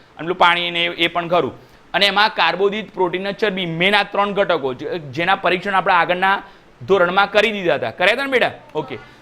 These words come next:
તો આ પ્રોટીન, ચરબી, કાર્બોદિત આ એવા છે ને બેટા કે એમનું બંધારણ જટિલ છે. કેવું છે બેટા?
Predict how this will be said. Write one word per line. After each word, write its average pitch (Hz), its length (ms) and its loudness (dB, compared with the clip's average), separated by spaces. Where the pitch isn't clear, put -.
તો 208 80 0
આ 220 80 6
પ્રોટીન, 220 520 0
ચરબી, 202 520 -2
કાર્બોદિત 190 640 0
આ 190 220 4
એવા 214 260 2
છે 254 100 0
ને 262 60 -4
બેટા 170 260 4
કે 185 120 -2
એમનું 208 220 -2
બંધારણ 185 500 2
જટિલ 165 420 -2
છે. 127 140 -4
કેવું 214 240 -2
છે 226 40 -4
બેટા? 214 260 2